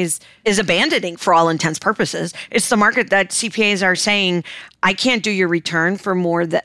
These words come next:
like, for less than nine hundred and fifty dollars." And that's actual, a number that I've seen floating around on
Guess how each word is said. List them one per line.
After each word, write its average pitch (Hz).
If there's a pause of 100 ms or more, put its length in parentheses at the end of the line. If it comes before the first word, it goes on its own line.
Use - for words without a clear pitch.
like, 170
for 170
less 175
than 170
nine 170
hundred 180
and 151
fifty 165
dollars." 165
And 165
that's 165 (120)
actual, 170 (300)
a 185
number 180
that 190
I've 165
seen 170
floating 170
around 156
on 151